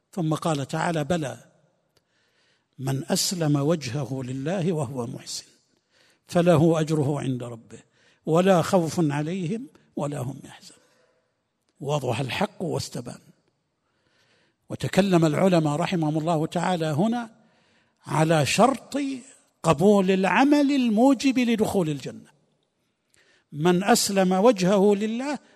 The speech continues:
وهو محسن، الاستسلام والانقياد والطاعة، وهذا شرط الاتباع، وهو محسن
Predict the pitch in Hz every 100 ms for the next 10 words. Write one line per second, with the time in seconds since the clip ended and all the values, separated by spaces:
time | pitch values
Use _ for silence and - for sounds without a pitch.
0 | - 175 240 240 269 254 233 - - -
1 | - _ _ _ _ _ _ _ _ _
2 | - 156 185 - 190 - 214 220 185 170
3 | 175 196 196 196 196 196 233 247 233 233
4 | 233 226 - 214 147 110 107 - _ _
5 | _ - 170 156 226 254 277 277 - _
6 | _ _ _ _ _ _ _ _ _ _
7 | - - - 185 233 226 - - 277 285
8 | 262 _ - 156 160 - 151 135 131 -
9 | _ _ _ _ _ _ _ _ _ _
10 | - 170 196 214 214 220 262 - - 311